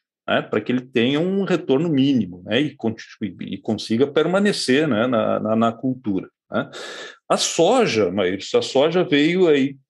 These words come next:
é, num primeiro momento, né, a soja veio pra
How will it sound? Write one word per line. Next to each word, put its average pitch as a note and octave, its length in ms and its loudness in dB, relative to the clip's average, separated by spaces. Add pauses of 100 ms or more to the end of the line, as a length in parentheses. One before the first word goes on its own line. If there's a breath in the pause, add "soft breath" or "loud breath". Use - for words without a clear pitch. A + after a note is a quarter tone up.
(320)
é, G#2 400 2
num C#3+ 440 2
primeiro D#3 360 2
momento, B2+ 800 0 (180)
né, D3 300 -2 (420 soft breath)
a G#2+ 80 2
soja C3 460 0
veio A#2+ 500 0
pra A2 680 4